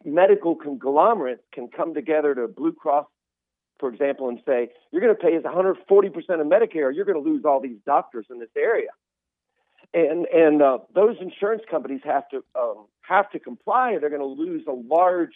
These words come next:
percentage of the doctors in that area because there's such a big conglomerate. Whereas the independent doctor is just one doctor. If Medicare, i-, if Blue Cross says, "I'm gonna pay you ninety-five percent of what Medicare pays,"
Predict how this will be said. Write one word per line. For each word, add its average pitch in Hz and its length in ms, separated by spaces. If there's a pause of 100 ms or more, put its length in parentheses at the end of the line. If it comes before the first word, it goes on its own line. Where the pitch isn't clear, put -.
percentage 156 420
of 123 80
the 120 60
doctors 143 440
in 117 100
that 110 120
area 165 320 (380)
because 147 240
there's 135 200
such 170 200
a 113 60 (180)
big 156 260 (800)
conglomerate. 147 640 (300)
Whereas 196 280
the 196 140
independent 247 420
doctor 165 300
is 151 80
just 156 240
one 143 240
doctor. 147 560
If 143 180
Medicare, 180 600
i-, 147 200
if 160 180 (120)
Blue 214 160
Cross 185 300 (100)
says, 165 220
"I'm 175 100
gonna 180 160
pay 160 160
you 139 180
ninety-five 127 560
percent 131 320
of 110 100
what 127 160 (440)
Medicare 139 480
pays," 110 320